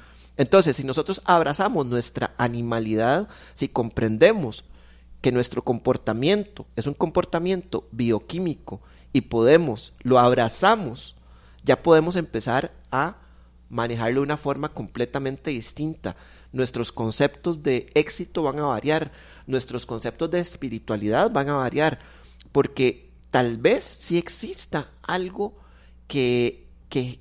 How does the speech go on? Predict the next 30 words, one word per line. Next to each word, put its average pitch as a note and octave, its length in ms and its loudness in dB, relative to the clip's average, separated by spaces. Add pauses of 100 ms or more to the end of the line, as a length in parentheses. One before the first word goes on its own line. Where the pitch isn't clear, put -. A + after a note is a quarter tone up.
que B2 140 -2
sea B2+ 220 0
una, D#3 320 0 (100)
algo C3+ 260 2
como D3 160 -6
una E3 140 -4
conciencia. D3+ 880 -6 (420)
Tal B2 160 0
vez C#3 180 4
sí F#3+ 80 0
podemos, F3 640 2 (460)
eh, B2+ 440 2
a-, A#2 160 0 (160)
persistir C#3+ 680 2
como G3+ 220 -2
individuos D#3 580 -2
a F#3 80 0
lo D3 80 0
largo B2+ 280 -2
del D#3 120 0
tiempo. F#3 600 -8 (480)
Lo B2+ 100 2
que C3 60 -8
pasa B2 200 0
es D3 80 -4
que F3+ 100 -2
no D#3+ 220 4
hemos E3 220 0
encontrado D3+ 600 -2
cómo, E3+ 360 -4